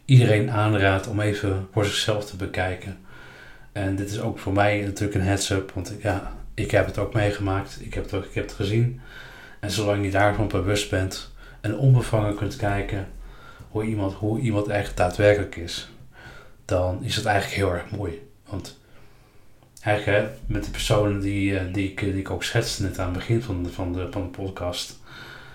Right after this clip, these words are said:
ja, dat ik dan op dat moment dacht, "Joh, yeah, right, je komt even geld aftikken." Eh, maar eigenlijk, toen ik, toen ik dat, hè, dat, dat vooroordeel losliet en ook die, die eerste indruk als het ware losliet, voor als, hè, als zijnde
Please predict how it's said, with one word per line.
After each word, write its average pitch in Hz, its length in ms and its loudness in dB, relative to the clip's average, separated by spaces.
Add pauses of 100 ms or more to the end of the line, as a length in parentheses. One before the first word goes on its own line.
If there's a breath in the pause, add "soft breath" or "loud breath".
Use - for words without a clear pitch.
(140 loud breath)
ja, 95 400 -4
dat 101 120 -2
ik - 180 -6
dan 98 340 0
op 104 160 -6
dat 107 100 4
moment 101 220 0
dacht, 101 220 4
"Joh, 95 240 -2
yeah, 101 320 6
right, 95 160 2
je - 60 -8
komt 101 180 -2
even 101 240 0
geld 113 280 0
aftikken." 120 640 -2 (600 loud breath)
Eh, 98 340 0 (140)
maar 104 140 -2
eigenlijk, 131 400 10 (140)
toen 117 200 8
ik, 110 120 4
toen - 180 0
ik 98 60 0
dat, - 180 -4
hè, 110 180 0
dat, - 240 -8
dat 98 100 -8
vooroordeel 104 480 2
losliet 131 600 6
en 101 260 -2
ook - 180 -6
die, 98 320 -4 (160 loud breath)
die - 100 -10
eerste - 280 -4
indruk 107 280 2
als 104 240 -4
het 107 100 4
ware 95 180 0
losliet, 101 640 0 (120)
voor - 260 -2
als, 98 380 -4
hè, 120 180 4
als - 160 -2
zijnde 95 580 2